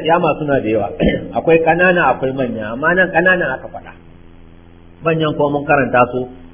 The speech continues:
a karatunmu da muke na ranar Litinin. Ƙananan suna da yawa. A nan sai Manzo Allah ta sama ya faɗi wasu daga cikin ƙananu, ƙananan alamu na tashi alƙiyama. Yace, "Iza walad-, iza waladatil amatu rabbaha." Idan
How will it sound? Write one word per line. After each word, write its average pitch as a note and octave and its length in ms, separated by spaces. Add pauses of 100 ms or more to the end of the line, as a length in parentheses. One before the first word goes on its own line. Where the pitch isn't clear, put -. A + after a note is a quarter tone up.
(140)
a - 100
karatunmu A#2+ 460
da A#2 80
muke B2 300
na A2+ 100
ranar A2+ 280
Litinin. F#2+ 280 (760)
Ƙananan F#3 440
suna E3+ 280
da C3 80
yawa. C#3+ 320
A C3+ 100
nan F#3 220
sai F#3 120
Manzo E3 200
Allah D#3+ 200
ta D3 100
sama D3+ 220
ya D3+ 80
faɗi C#3+ 200
wasu D#3 240
daga C#3 200
cikin D3 320
ƙananu, D#3 480 (200)
ƙananan D#3 520 (340)
alamu B2+ 440
na C#3 100
tashi C#3 280
alƙiyama. F#2+ 460 (640)
Yace, E3+ 300 (100)
"Iza D3+ 280
walad-, D#3 400
iza C3+ 280 (120)
waladatil D3+ 880
amatu E3 460
rabbaha." B2+ 640 (1200)
Idan D3+ 460